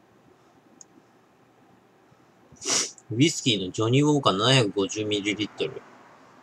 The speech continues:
ブルーラベル九千九百八十円だったっけ。<coughs> クソ高えな。いや、でも、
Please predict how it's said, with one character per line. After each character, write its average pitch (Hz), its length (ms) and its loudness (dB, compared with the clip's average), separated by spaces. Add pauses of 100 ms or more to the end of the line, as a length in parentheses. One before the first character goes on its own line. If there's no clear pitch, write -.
(960)
ブ 107 120 -8
ル 135 140 6
ー - 20 6
ラ 151 120 6
ベ 113 120 2
ル 85 200 -4
九 147 240 0
千 143 220 2
九 101 140 -4
百 95 140 -8
八 - 140 -6
十 101 240 -8
円 87 120 -8
だ 135 80 -12
っ - 20 -20 (120)
た - 120 -16
っ - 40 -20 (180)
け。 - 400 -12 (3250)
<coughs> - 200 10 (240)
ク - 80 -8
ソ - 240 -6
高 143 240 -4
え 101 60 -4
な。 - 60 -20 (3250)
い - 60 -10
や、 80 160 -6
で 98 80 -6
も、 - 80 -8